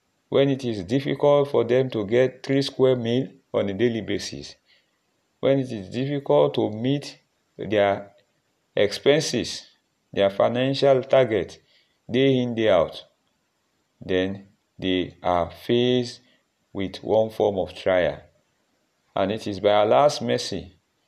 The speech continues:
that people know that all situation is from Allah subhanahu wa ta'ala.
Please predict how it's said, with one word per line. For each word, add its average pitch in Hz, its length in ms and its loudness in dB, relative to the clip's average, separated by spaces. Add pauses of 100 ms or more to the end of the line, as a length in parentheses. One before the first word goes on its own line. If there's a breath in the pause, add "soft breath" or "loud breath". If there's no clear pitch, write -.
(560)
that 90 420 -2
people 135 420 -2
know 101 460 -2 (640)
that 87 300 0
all 139 520 4
situation 117 800 -4 (540)
is 87 160 -8
from 80 220 -4
Allah 101 380 0
subhanahu 95 380 -6
wa 80 220 -4
ta'ala. 80 440 -6